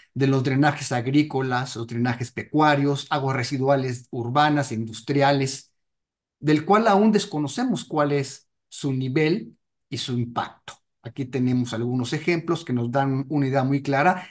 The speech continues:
La agricultura alrededor de Alchichica es básicamente la actividad predominante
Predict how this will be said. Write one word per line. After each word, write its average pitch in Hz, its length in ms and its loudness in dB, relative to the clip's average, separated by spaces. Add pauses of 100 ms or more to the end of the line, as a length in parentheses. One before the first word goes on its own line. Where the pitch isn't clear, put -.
La 135 120 0
agricultura 143 800 2
alrededor 127 840 -2
de 127 220 0
Alchichica 147 920 -2
es - 240 -8 (380)
básicamente 170 680 0
la 165 60 2
actividad 156 420 0
predominante 156 800 -2